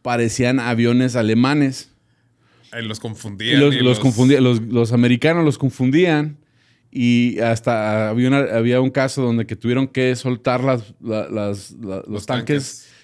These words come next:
Speaker 1: de, de cerveza en el
Speaker 2: Sí.
Speaker 1: océano.
Speaker 2: Para que vieran que,
Speaker 1: <laughs> Para
Speaker 2: güey,
Speaker 1: que
Speaker 2: no,
Speaker 1: vean,
Speaker 2: somos,
Speaker 1: no, no.
Speaker 2: somos ustedes,
Speaker 1: Sí.
Speaker 2: güey. Sí, sí, sí,
Speaker 1: Y
Speaker 2: no hay
Speaker 1: que hasta uno de esos aviones bombarderos lo atacaron en la mañana y en la tarde.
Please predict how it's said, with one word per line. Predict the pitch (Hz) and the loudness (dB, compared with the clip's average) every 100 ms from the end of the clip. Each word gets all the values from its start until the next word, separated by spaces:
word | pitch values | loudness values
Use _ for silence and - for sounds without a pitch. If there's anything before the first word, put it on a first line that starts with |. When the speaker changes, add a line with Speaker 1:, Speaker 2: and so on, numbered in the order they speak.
| _ | _
Speaker 1:
de, | 110 110 101 | -6 -2 -4
de | - 104 104 | -4 -4 -4
cerveza | 123 113 127 139 139 143 143 | -2 0 0 0 0 0 -2
en | 110 110 | -2 -2
el | 107 | -2
Speaker 2:
Sí. | |
Speaker 1:
océano. | 107 - 156 147 139 165 _ _ _ _ - | -2 0 2 0 -4 -10 _ _ _ _ -12
Speaker 2:
Para | 110 107 | -12 -8
que | 107 | -8
vieran | 101 123 | -6 -8
que, | 131 | -4
Speaker 1:
<laughs> | 123 | -2
Para | 139 190 | 2 4
Speaker 2:
güey, | 165 147 | 4 4
Speaker 1:
que | 170 | 4
Speaker 2:
no, | 165 | 4
Speaker 1:
vean, | 190 190 | 4 4
Speaker 2:
somos, | |
Speaker 1:
no, | 190 202 | 2 0
no. | 208 | 0
Speaker 2:
somos | 170 156 | -2 -6
ustedes, | - 147 170 | -4 -2 4
Speaker 1:
Sí. | 165 | 4
Speaker 2:
güey. | 135 131 | 4 0
Sí, | 131 135 | -2 -8
sí, | 131 | -8
sí, | 143 | -6
Speaker 1:
Y | 139 | -4
Speaker 2:
no | |
hay | 135 | 0
Speaker 1:
que | 135 | 2
hasta | 123 - 123 123 | 2 2 2 4
uno | 135 156 | 2 4
de | 143 135 | 4 2
esos | 127 131 | -2 -2
aviones | 135 123 127 139 | 0 2 2 0
bombarderos | 131 120 117 127 131 | 0 0 2 0 -2
lo | 123 | -2
atacaron | 113 117 120 127 143 | -4 -4 -2 0 0
en | 117 | 0
la | 107 | -2
mañana | 107 120 170 202 | -2 -2 0 -2
y | |
en | 151 | -2
la | 117 | -4
tarde. | - 120 110 | -4 -6 -6